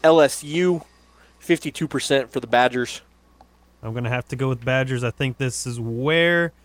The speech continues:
Speaker 2: the interim head coach and those Tigers are done for the season.
Speaker 1: Yeah, I agree.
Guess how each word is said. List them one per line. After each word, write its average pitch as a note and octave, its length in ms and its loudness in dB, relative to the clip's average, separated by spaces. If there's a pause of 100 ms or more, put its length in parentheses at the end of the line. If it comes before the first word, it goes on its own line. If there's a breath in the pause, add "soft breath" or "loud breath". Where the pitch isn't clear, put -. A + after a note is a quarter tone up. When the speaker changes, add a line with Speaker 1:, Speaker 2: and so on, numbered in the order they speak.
(260)
Speaker 2:
the C3 180 0
interim C#3+ 440 -2
head B2+ 180 -6
coach - 640 -8 (600)
and A#2+ 200 -2
those A#2 140 -4
Tigers A2+ 320 -2
are A2 60 -4
done G2 180 -10
for G2+ 120 -18
the G2+ 100 -18
season. - 340 -18 (300)
Speaker 1:
Yeah, - 140 -10 (200)
I G#2+ 80 -6
agree. G#2+ 300 -2